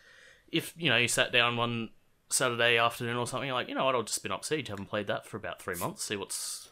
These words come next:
what's going on." And, yeah, so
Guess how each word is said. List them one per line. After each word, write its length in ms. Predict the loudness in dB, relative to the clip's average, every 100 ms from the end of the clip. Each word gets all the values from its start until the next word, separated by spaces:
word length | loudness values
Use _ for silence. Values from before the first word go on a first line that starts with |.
| -12
what's 160 | -10 -6
going 200 | -4 -2
on." 200 | -2 -6 _ -20 -20 -20 -20 -20 -20 -20 _ _ _
And, 460 | -2 0 0 -2 -6 -14 -18 -18 _ _ _ _ -20 _ _
yeah, 200 | 4 4
so 360 | 4 0 0 -2